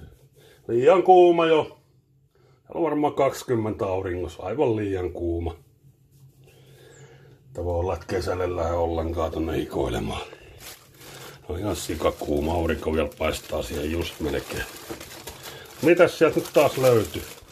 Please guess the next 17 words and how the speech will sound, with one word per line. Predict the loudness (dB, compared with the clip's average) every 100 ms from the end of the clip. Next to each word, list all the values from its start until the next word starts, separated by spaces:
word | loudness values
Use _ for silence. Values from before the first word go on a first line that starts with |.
| -20 -20 _ _ -20 -20 -20 -20 -20 -20 _
Tollaista | -6 -6 -6 -8
salaatin | 0 4 6 6 2 0 -4
tynkää. | -2 -4 -4 -6 -6 -6 -8 -14 -20 -20 -20 -20 -20 _ -20 -20 -20 -20 -20 -20 -16 -12
Aika | -8
tuoreen | -6 -2 0 0 -2 -2
näköistä | -4 -4 -8 -10 -2
tämä | 2 2 0 -2
on | -4
ainakin. | -4 -4 -4 -6 -6 -8 -10 -16 -20 -20 -20 -20 -20 -18 -16 -14 -12 -10 -12 -8 -6 -4 -6 -8 -8 -10 -12 -12 -6
Sitten | -6 -4 -6 -2
vähän | -2 -2 -6 -2
leipää, | 4 6 6 4 0 -2 0 0
nää | -2
on | -6 -6
syötävä | -6 -8 -8 -12 -12
kyllä | -12 -10 -6
heti. | -2 -2 -2 -8